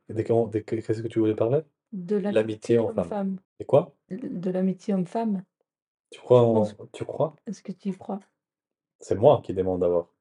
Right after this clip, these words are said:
Speaker 2: Ah
Speaker 1: Est-ce
Speaker 2: ouais.
Speaker 1: que tu y crois ? Parce que toi, t'es la femme. C'est toi qui poses la question.
Speaker 2: Ben, j'en parlais justement avec quelqu'un l'autre jour.
Speaker 1: Ouais.
Speaker 2: Avec qui ? Avec toi ?
Speaker 1: C'était avec moi. C'est pour ça qu'on a
Speaker 2: <laughs>
Speaker 1: Oh là là.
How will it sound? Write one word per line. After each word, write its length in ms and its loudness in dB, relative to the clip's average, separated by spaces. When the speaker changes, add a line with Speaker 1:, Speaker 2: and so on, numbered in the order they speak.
Speaker 2:
Ah 100 -2
Speaker 1:
Est-ce 100 -4
Speaker 2:
ouais. 40 -14
Speaker 1:
que 120 2
tu 60 -10
y 20 -12
crois ? 340 -2
Parce 120 -8
que 80 -10
toi, 140 0
t'es 100 -6
la 80 2
femme. 280 -6
C'est 160 -4
toi 120 0
qui 180 -8
poses 260 0
la 60 -4
question. 380 -12
Speaker 2:
Ben, 140 0
j'en 160 -2
parlais 240 -4
justement 400 -6
avec 140 -6
quelqu'un 480 -8
l'autre 180 -4
jour. 420 -8
Speaker 1:
Ouais. 220 -4
Speaker 2:
Avec 220 -6
qui ? 260 -10
Avec 220 -6
toi ? 200 -12
Speaker 1:
C'était 220 2
avec 200 6
moi. 300 -2
C'est 140 -8
pour 120 -6
ça 140 0
qu'on 180 -2
a 140 0
Speaker 2:
<laughs> 500 -4
Speaker 1:
Oh 120 10
là 120 12
là. 240 10